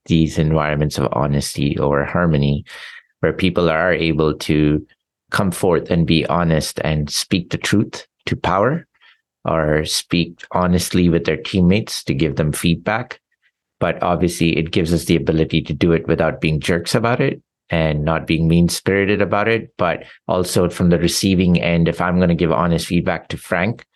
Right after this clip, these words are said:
he's definitely gonna consider my honesty, even if it stings. He's gonna know that Mohammed's intent is that he loves me. So when he's giving me this feedback, he really cares about my well-being, my growth.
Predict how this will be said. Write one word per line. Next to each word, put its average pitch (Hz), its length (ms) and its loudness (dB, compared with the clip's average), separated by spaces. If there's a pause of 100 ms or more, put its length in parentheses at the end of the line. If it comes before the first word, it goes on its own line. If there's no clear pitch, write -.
(400)
he's 104 220 2
definitely 98 380 0
gonna 90 180 2
consider 87 560 0
my 82 320 2
honesty, 87 480 0
even 87 360 2
if 82 140 0
it - 140 -4
stings. 101 540 -2 (320)
He's 90 180 2
gonna 95 240 2
know 90 160 4
that 82 200 0
Mohammed's 85 520 2
intent 80 420 0
is 78 160 0
that 76 140 0
he 78 120 0
loves 82 320 0
me. 123 320 0 (340)
So - 180 0
when 85 120 4
he's 82 160 4
giving 87 300 4
me 87 100 6
this 82 200 2
feedback, 85 460 -2
he 78 220 0
really 82 260 4
cares 85 420 0
about 78 300 0
my 78 220 2
well-being, 87 560 2
my 80 200 2
growth. 87 500 -2